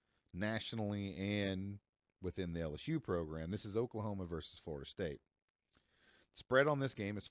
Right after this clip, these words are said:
Florida State by ten points. They're favored by ten. Oklahoma still bringing in a new head coach. Brent Venables coming over from Clemson.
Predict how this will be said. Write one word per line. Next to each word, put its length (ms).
Florida 260
State 360
by 220
ten 260
points. 500
They're 120
favored 380
by 200
ten. 340
Oklahoma 600
still 800
bringing 340
in 100
a 60
new 160
head 220
coach. 340
Brent 180
Venables 360
coming 260
over 100
from 160
Clemson. 460